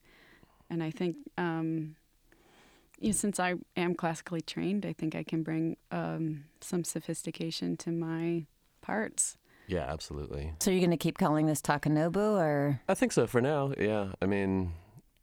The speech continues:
Speaker 2: Catherine's been a great addition to the sound. She has a, you know, beautiful, sweet voice and a really nice violin tone and great musical sensibility, too. It's really nice complement to what I would,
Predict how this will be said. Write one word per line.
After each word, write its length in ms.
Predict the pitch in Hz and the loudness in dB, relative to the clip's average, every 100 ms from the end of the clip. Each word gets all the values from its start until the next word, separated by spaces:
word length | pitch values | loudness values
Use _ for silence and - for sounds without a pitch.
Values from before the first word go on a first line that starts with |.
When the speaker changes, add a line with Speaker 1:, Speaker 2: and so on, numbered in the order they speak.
| - | -4
Speaker 2:
Catherine's 360 | 117 120 87 | -2 0 0
been 220 | 71 90 | 0 0
a 40 | 82 | 0
great 440 | 69 87 98 92 - _ _ - | -2 -2 -2 -2 -8 _ _ -8
addition 320 | 82 80 90 | -6 -2 -2
to 80 | 69 | -4
the 100 | 76 | -6
sound. 360 | - 78 78 | -4 -2 -2
She 80 | - | -4
has 140 | 85 71 | -6 -6
a, 100 | 76 - - | -8 -12 -10
you 100 | 80 | -6
know, 220 | 73 69 71 - | -6 -6 -12 -8
beautiful, 400 | 90 85 - 71 | -6 -6 -6 -8
sweet 360 | - 85 82 | -8 -6 -6
voice 520 | 65 76 78 73 - | -4 -4 -4 -4 -6
and 120 | 67 73 | -6 -4
a 80 | |
really 460 | 80 90 90 73 71 76 - | -2 -2 0 -2 -4 -8 -6
nice 540 | 80 78 - - - | -4 -4 -6 -12 -12
violin 460 | 78 80 78 78 80 | -6 -4 -4 -4 -4
tone 500 | - 73 76 76 71 - | -4 -6 -4 -6 -8 -8
and 360 | 90 82 80 - _ - | -4 -2 -2 -6 _ -4
great 260 | - 160 - | 0 0 0
musical 360 | 90 98 - | -2 -2 -4
sensibility, 500 | - 73 - 82 80 | -4 -6 -4 -4 -6
too. 200 | - 80 73 | -8 -8 -8
It's 160 | - | -6
really 180 | 80 76 | -6 -6
nice 440 | 65 69 71 - - | -6 -6 -6 -8 -8
complement 600 | - 73 - 67 67 - | -6 -6 -6 -8 -8 -10
to 100 | - | -8
what 200 | 71 - - - - - - - | -8 -10 -14 -20 -20 -20 -20 -6
I 140 | 80 | -4
would, 240 | 76 73 | -2 -4